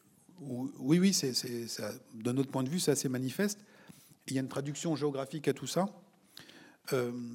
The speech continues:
qu'on a essayé d'illustrer dans, dans le livre avec, euh, l'aide d'un géographe de grand talent, qui s'appelle Mathieu Garnier. Euh, on est parti du, du principe que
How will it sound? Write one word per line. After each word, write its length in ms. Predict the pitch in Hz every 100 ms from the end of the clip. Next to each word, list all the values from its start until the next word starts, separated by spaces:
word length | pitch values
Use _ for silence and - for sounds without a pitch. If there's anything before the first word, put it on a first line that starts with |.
| 123
qu'on 180 | - 139
a 60 |
essayé 260 | 151 147 170
d'illustrer 540 | 143 151 143 - 165
dans, 180 | 151 120
dans 200 | 113 117
le 100 | 120
livre 240 | 123 180 139
avec, 300 | 120 123 123
euh, 360 | 113 110 107 - - -
l'aide 260 | - 135 127
d'un 480 | 117 104 101 - 95
géographe 600 | 107 117 120 127 - - - - - -
de 200 | 123 110
grand 460 | 104 110 131 117
talent, 440 | 110 127 127 190 - - - - _ -
qui 80 |
s'appelle 320 | - 131 117 107 110
Mathieu 300 | 117 123 -
Garnier. 400 | 123 117 123 196 - - - _ _ - - - - - 135
Euh, 180 | 120 120 120 117 117 - _
on 140 | 120 139
est 80 |
parti 400 | 151 156 - -
du, 240 | 160 143 127
du 140 | 127
principe 440 | 123 131 - 190 190
que 520 | 147 143 127 117